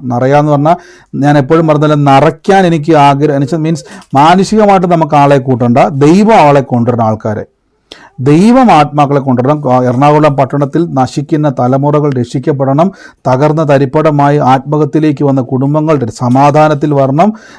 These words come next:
തകർന്ന കുടുംബങ്ങൾ യേശുവിലേക്ക് വരണം. രോഗികൾ അവിടെ യേശുവിൻ്റെ സൗഖ്യം കാണണം. എറണാകുളം പട്ടണമാണ്. നമ്മൾ ഈ അഞ്ഞൂറ് പേരിരുന്നുകൊണ്ട് ആ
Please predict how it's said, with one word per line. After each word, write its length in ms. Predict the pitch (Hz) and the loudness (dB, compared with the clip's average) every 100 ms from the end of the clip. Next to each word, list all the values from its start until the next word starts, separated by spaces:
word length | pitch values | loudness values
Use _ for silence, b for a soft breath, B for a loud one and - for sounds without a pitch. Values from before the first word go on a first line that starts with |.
| B | B
തകർന്ന 400 | 127 139 151 160 | 0 2 0 -2
കുടുംബങ്ങൾ 520 | 143 135 143 156 151 127 | -2 -2 0 0 0 0
യേശുവിലേക്ക് 520 | 135 147 160 156 147 143 | 0 -2 -2 -2 0 -2
വരണം. 180 | 139 151 123 | 0 0 0
രോഗികൾ 680 | 135 156 185 165 185 185 170 143 | 2 4 4 2 2 2 4 2
അവിടെ 220 | 143 139 127 B B 123 | 2 0 -2 B B -2
യേശുവിൻ്റെ 540 | 127 127 147 147 139 - | -2 -2 -4 -2 -4 -4
സൗഖ്യം 320 | 127 143 135 | -4 -2 -2
കാണണം. 280 | 127 139 131 | 0 0 0
എറണാകുളം 600 | 143 156 175 185 190 185 147 | 0 2 2 2 2 0 0
പട്ടണമാണ്. 560 | 139 127 180 165 151 127 | -2 -2 0 2 2 2
നമ്മൾ 220 | 127 147 160 160 | 0 0 0 0
ഈ 20 | 160 B B | -4 B B
അഞ്ഞൂറ് 420 | 135 147 170 175 151 | -2 0 2 2 2
പേരിരുന്നുകൊണ്ട് 600 | 143 147 151 147 147 147 | 2 2 0 0 0 2
ആ 20 | 147 | 2